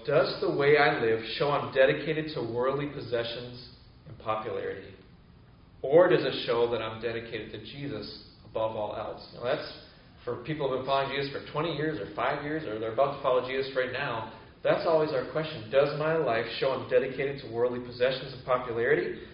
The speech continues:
Or does it show I'm dedicated to Jesus above all else? Does your life show you're so dedicated to Jesus that you'll even lose possessions and popularity for him?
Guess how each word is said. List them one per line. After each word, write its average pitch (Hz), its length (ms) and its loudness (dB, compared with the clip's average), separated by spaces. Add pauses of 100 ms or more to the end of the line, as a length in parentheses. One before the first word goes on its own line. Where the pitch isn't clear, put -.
(340)
Or 147 160 6
does 151 100 4
it 135 160 0
show 131 100 0
I'm 120 140 -6
dedicated 123 460 2
to 113 180 -8
Jesus 123 380 -4
above 110 160 2
all 104 220 -4
else? 98 240 -8 (920)
Does 135 140 -2
your 143 140 4
life 139 280 8
show 156 160 10
you're 127 160 4 (200)
so 175 280 8
dedicated 151 460 6
to 123 160 -4
Jesus 113 400 -8 (580)
that 135 140 0
you'll 151 220 0
even 147 200 0
lose 170 560 2
possessions 104 680 -6 (400)
and 110 140 -14
popularity 104 600 -4 (120)
for 104 220 -6
him? 98 180 -14